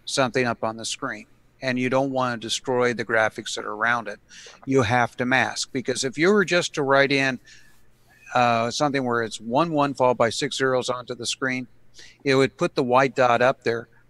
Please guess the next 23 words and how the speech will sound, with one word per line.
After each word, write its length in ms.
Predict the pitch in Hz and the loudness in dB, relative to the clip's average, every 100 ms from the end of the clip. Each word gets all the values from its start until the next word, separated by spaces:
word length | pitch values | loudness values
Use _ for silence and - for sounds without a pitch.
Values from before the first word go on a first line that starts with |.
| - | -4
but 200 | 143 135 | 2 2
it 280 | 135 143 139 | 2 2 2
would 260 | 135 127 110 | 4 0 2
then 300 | 147 160 160 | 4 4 0
set 440 | - 156 143 - | 0 2 2 0
the 200 | 139 135 - - | -6 -6 -4 2
other, 640 | 151 156 156 151 143 135 _ _ _ _ _ - | 2 4 2 2 2 -2 _ _ _ _ _ -10
uh, 440 | - 123 120 117 | -2 2 2 0
three 260 | 117 - 147 | -2 -2 0
dots 400 | 131 131 131 - | 4 4 2 2
after 380 | 127 131 - 165 | 2 2 0 0
it 120 | 165 - _ _ - | 0 -4 _ _ -2
as 220 | 117 107 | 0 0
black. 560 | - 110 98 - - - _ _ _ _ _ _ - | -2 2 2 2 -6 -20 _ _ _ _ _ _ -4
And 220 | 123 117 | 0 0
if 60 | 135 | 0
you 140 | 147 | 0
had 260 | 123 120 104 | 2 0 2
graphics 480 | 127 139 147 - | 2 2 -2 -2
up 140 | 131 - | -2 -2
on 100 | 117 | -6
the 80 | 113 | -6
screen, 560 | - 202 208 147 135 | -2 2 2 0 -4